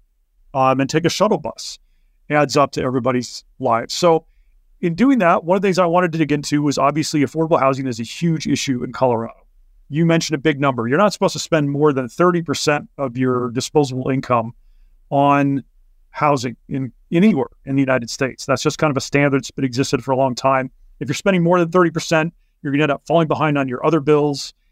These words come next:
and it's just gonna be a struggle. The fact that somebody like Justice is spending, you know, sixty, seventy percent of their income on housing just means that they're gonna get into trouble. And we'll talk a little bit more about the challenges that Justice does get into. But we started with a number,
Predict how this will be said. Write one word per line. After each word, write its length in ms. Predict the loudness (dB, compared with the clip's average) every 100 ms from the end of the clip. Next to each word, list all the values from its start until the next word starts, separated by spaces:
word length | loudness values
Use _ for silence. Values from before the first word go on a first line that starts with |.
| _ -2
and 140 | 0
it's 100 | 0
just 160 | 0 0
gonna 120 | -2
be 300 | 0 -2 -4
a 40 | -8
struggle. 460 | -2 0 0 -6 -8
The 80 |
fact 240 | 0 0 0
that 80 | -2
somebody 280 | 0 4 2
like 160 | 2
Justice 420 | 0 0 0 -8
is 100 | -8
spending, 460 | -4 -2 -2 -2 -2
you 80 | -2
know, 200 | -2 -4
sixty, 480 | -2 -2 0 0 0
seventy 420 | 0 0 0 -4
percent 420 | -6 -2 -2 -4 _ _ _ _ -2
of 80 |
their 160 | 0 2
income 420 | 0 0 0 -2 -10 _ _ -4
on 120 | -4
housing 460 | 0 2 2 0 -2
just 200 | -4 0
means 220 | 0 2
that 120 | 0
they're 100 | 0
gonna 140 | 0 0
get 160 | -2
into 140 | -2 -4
trouble. 420 | -2 -2 -4 -10
And 160 | -8 -6
we'll 100 | 0
talk 220 | 0 0
a 40 |
little 160 | -2 -4
bit 60 |
more 120 | -4 -4
about 280 | -2 -4 -6 _ _ _
the 80 | -10
challenges 500 | 0 2 2 0 -4
that 180 | -4 -6 _ _
Justice 360 | 0 0 -2 -2
does 260 | 0 0
get 140 | -2 -4
into. 400 | -4 -4 -8 -8 _ _
But 80 | -4
we 80 | -4
started 300 | 2 2 2
with 140 | 0
a 40 | 0
number, 380 | 2 2 0